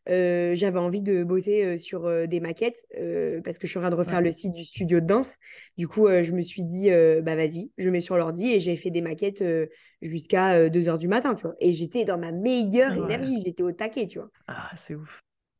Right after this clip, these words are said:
Speaker 1: Mais
Speaker 2: Ah
Speaker 1: ouais.
Speaker 2: ouais, non, mais moi, vingt-trois heures, même pas. Mais vingt-trois heures, je dors déjà.
Speaker 1: <laughs>
Speaker 2: Je dors en semaine,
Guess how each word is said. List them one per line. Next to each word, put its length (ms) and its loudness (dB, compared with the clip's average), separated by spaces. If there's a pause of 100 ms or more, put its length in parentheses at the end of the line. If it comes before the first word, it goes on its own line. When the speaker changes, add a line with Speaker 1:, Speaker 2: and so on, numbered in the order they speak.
(100)
Speaker 1:
Mais 100 2
Speaker 2:
Ah 40 4
Speaker 1:
ouais. 60 4
Speaker 2:
ouais, 120 0
non, 180 -10
mais 120 -10
moi, 180 -2
vingt-trois 560 -2
heures, 100 -4
même 200 -6
pas. 240 -6
Mais 120 -4
vingt-trois 640 4
heures, 160 2
je 60 2
dors 240 4
déjà. 340 0
Speaker 1:
<laughs> 1000 -12
Speaker 2:
Je 180 0
dors 380 4
en 80 4
semaine, 1040 -2